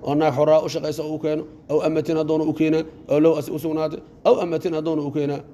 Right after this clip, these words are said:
mustajaratin la ijaartay, aw amase bilinfaaqi, calaa man la nafaqeeyo, saaxiba zawjata la saaxiibay waade. Ama wuxuu sameeyaa qof ayada la saaxiibta u biilaa waade, oo min xuratin ah,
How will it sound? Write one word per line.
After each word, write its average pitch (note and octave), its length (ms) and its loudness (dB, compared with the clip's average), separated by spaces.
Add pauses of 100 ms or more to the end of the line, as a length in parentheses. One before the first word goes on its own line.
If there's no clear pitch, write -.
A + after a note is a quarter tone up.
mustajaratin D3+ 580 0
la D#3 60 2
ijaartay, D#3 360 2 (240)
aw D#3 200 6
amase D3+ 200 -4
bilinfaaqi, D#3 760 4 (300)
calaa D3+ 240 -4
man D#3 160 -6
la D#3 60 -6
nafaqeeyo, D3+ 460 -4 (160)
saaxiba D3+ 340 -4
zawjata D#3 360 -2
la D#3 100 -2
saaxiibay D#3+ 380 4
waade. D#3+ 160 2 (1400)
Ama G3+ 180 4
wuxuu A3+ 180 6
sameeyaa G#3 600 -2
qof A3+ 120 0
ayada G#3+ 240 0
la G#3+ 80 -2
saaxiibta F3+ 380 -2
u G3 140 -6
biilaa E3 280 2
waade, A#2 160 -2 (380)
oo C#3+ 120 0
min D#3 140 0
xuratin D#3 400 0
ah, D3+ 200 4